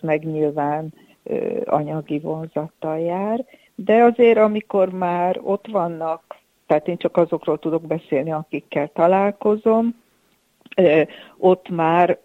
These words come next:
valamilyen irányban mindig elmozdulnak a dolgok, és az esetek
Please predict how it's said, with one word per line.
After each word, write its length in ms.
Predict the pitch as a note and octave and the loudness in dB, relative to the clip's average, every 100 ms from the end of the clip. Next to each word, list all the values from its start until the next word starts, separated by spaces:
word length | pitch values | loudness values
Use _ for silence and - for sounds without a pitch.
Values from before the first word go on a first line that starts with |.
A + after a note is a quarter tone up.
| _ - | _ -4
valamilyen 680 | E3 F#3+ F#3 F3+ F3 F3 | 2 4 2 0 -6 -6
irányban 500 | F3 E3+ D#3+ E3+ E3+ | -6 -4 -4 -4 -8
mindig 320 | F3+ F3+ D#3+ E3 | -8 -6 -4 -2
elmozdulnak 760 | D#3 D#3 D3+ - D3 D3+ D3 | -2 -4 -8 -8 -8 -8 -2
a 80 | D3+ | -2
dolgok, 440 | D#3 D#3+ D#3+ E3 D#3 | 2 2 2 -2 -2
és 140 | D#3+ | -2
az 120 | D3+ | -4
esetek 500 | D#3 D3 - - D3 | -2 -4 -4 -4 -6